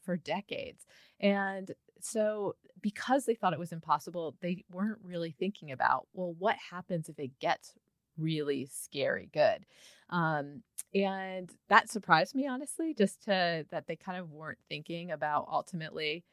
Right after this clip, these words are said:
where this could go and what that means for everybody. Um, but yeah, I mean, it was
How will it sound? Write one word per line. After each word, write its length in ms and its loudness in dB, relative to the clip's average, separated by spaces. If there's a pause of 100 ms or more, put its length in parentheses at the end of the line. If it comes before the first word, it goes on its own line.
(640)
where 380 8
this 180 -8
could 280 -12
go 520 2
and 180 -6
what 140 -14
that 160 -10
means 260 0
for 120 -10
everybody. 600 -4 (400)
Um, 420 2
but 140 6
yeah, 300 8
I 120 -4
mean, 200 -2
it 180 -10
was 680 -4